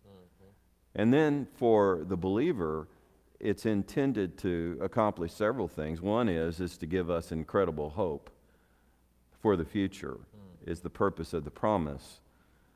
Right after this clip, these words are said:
Speaker 2: that things are not gonna always be as they are, and things are difficult right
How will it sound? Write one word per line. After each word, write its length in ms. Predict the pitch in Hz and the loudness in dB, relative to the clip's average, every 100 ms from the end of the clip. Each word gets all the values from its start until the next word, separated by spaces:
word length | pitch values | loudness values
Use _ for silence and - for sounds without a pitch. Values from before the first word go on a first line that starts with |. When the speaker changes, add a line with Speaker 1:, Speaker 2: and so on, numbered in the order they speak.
| _ | _
Speaker 2:
that 140 | 92 95 | -2 2
things 280 | 135 131 | 4 4
are 80 | 113 | 6
not 160 | 117 107 | 4 6
gonna 180 | 107 107 | 6 8
always 420 | 110 104 92 82 | 8 6 2 0
be 260 | 104 110 | 0 2
as 140 | 92 85 | 2 2
they 180 | 90 90 | 2 4
are, 320 | 107 87 78 | 4 2 0
and 120 | 87 | -2
things 280 | 123 120 113 | 0 0 2
are 80 | 113 | 2
difficult 540 | 123 202 156 87 78 | 2 0 -2 -2 -2
right 240 | 78 73 | -6 -12